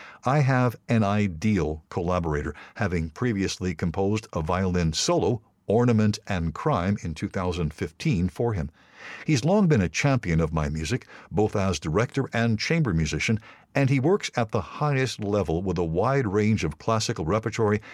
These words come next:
and is equally hungry for new works. He has a broad knowledge and appreciation of music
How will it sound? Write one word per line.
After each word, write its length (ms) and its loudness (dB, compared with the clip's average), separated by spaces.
and 220 2
is 200 0
equally 380 0
hungry 680 2
for 400 -2
new 420 2
works. 440 -4
He 120 0
has 200 2
a 140 2
broad 480 2
knowledge 680 0
and 100 0
appreciation 800 0
of 120 -2
music 360 0